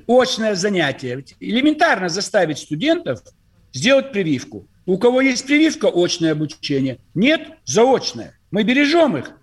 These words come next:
Они должны быть здоровые и больные в одной аудитории. Поэтому врачи все должны рекомендовать и сами сделать как можно быстрее эту вакцину. И ещё раз, Валентин, напомнить всей стране, что моя жена Лебедева Галина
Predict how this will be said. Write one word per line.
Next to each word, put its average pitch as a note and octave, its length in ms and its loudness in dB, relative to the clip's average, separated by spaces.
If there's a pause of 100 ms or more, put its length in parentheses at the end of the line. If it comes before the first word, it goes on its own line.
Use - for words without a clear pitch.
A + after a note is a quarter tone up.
(220)
Они A3 200 0
должны C4 280 2
быть A3 140 -2
здоровые G#3 500 2
и F3 60 -2
больные G#3+ 540 -2 (360)
в D3+ 120 0
одной A3 260 2
аудитории. D3 840 0 (340)
Поэтому D3 300 -2
врачи B3 800 0
все D4 280 2
должны F#3 300 -2
рекомендовать F3 760 0 (420)
и G#3 80 -2
сами F#3 460 0
сделать F3+ 440 0
как D3 140 -6
можно D#3+ 240 -4
быстрее E3+ 600 -2 (360)
эту F3 260 2
вакцину. D#3 600 2
И F#3 120 -4
ещё G3+ 420 4
раз, A3+ 220 -2
Валентин, F3+ 640 -2 (300)
напомнить G#3 560 2
всей G#3 260 0
стране, G3 720 0 (340)
что C3+ 200 -4
моя E3+ 320 4
жена F#3 500 2
Лебедева F3+ 600 2
Галина E3+ 420 -2